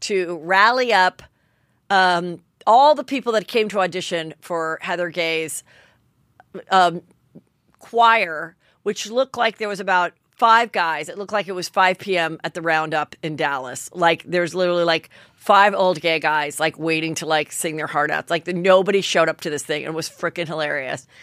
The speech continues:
Okay, you guys, it's here. It's almost the end of the twenty twenty-two Live Juicy Scoop Tour. I do not want you to miss out. I have a few tickets left for Boston. That is Thursday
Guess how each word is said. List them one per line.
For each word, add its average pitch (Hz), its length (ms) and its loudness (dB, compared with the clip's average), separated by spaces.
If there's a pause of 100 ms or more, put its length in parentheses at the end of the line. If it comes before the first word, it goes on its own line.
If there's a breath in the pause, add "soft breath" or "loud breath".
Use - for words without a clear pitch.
(140 loud breath)
Okay, 311 400 4
you 359 80 -2
guys, 302 280 6
it's - 180 -6
here. 320 260 4
It's 196 260 -8
almost 240 420 0
the 254 160 -8
end 160 380 -2 (380 soft breath)
of 156 140 0
the 151 100 -4
twenty 233 360 -2
twenty-two 254 640 -2
Live 185 400 4
Juicy 202 280 -4
Scoop 175 320 -4
Tour. 151 440 -6 (220 soft breath)
I 165 60 -2
do 175 240 -8
not 185 320 4
want 208 160 -2
you 202 120 -2
to 202 40 -2
miss 180 380 -4
out. 143 360 0 (400 loud breath)
I 175 140 4
have 165 460 2 (480)
a 165 60 -2
few 240 300 -4
tickets 294 360 -4
left 180 260 2
for 165 140 -4
Boston. 165 840 0 (180 loud breath)
That 170 120 4
is 165 160 -6
Thursday 185 840 0